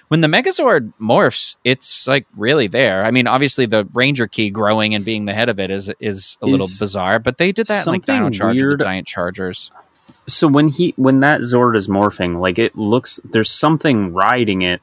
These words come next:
Speaker 2: that is not Zato. Like, it's another
Speaker 1: It's the key.
Speaker 2: figure, which, right. So, like, is that just a sentient thing aside from the Zord?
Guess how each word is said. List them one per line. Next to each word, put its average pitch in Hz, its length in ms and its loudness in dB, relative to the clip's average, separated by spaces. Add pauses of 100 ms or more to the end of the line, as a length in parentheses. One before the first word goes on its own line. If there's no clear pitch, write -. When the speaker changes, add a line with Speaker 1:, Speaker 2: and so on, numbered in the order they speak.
Speaker 2:
that 101 140 2
is 95 120 0
not 113 220 2
Zato. 92 800 -4 (100)
Like, 90 360 -2 (480)
it's - 220 -2
another 110 360 2
Speaker 1:
It's 120 80 0
the - 60 -6
key. 254 180 0
Speaker 2:
figure, 87 500 0 (400)
which, - 320 2 (500)
right. 156 320 0
So, 143 360 0
like, 110 280 0
is 95 200 -2
that 104 240 2
just - 260 -2
a 104 80 2
sentient 101 680 -2
thing 101 440 -2
aside 101 640 0
from 180 160 -4
the 196 80 -6
Zord? 208 520 -6